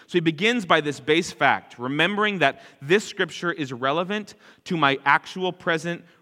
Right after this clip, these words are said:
relationship to the one I'm trying to follow. And then skip down to verse twenty-one.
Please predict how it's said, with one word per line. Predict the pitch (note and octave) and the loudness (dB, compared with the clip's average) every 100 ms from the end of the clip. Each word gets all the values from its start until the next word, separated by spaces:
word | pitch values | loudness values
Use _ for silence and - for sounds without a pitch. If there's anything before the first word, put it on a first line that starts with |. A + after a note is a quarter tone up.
| _ | _
relationship | C3+ C#3 D3+ D#3+ D3 - C3 - _ _ - | 0 0 0 -4 -10 -8 -10 -12 _ _ -10
to | C3 | -6
the | B2+ | -2
one | C3 B2+ | 0 0
I'm | A#2+ | -4
trying | - A2+ G#2 | -8 -10 -10
to | |
follow. | - F#2+ F#2+ G2 F#2+ _ _ _ _ - - | -14 -16 -14 -16 -18 _ _ _ _ -20 -10
And | E3 | -2
then | G3+ | -2
skip | - C#4 | -2 -2
down | C#4 B3+ | 2 2
to | G#3 | 4
verse | G3 | 0
twenty-one. | - - F3 D3+ C#3 A#2+ G#2 | 0 -4 -2 -2 -2 -4 -6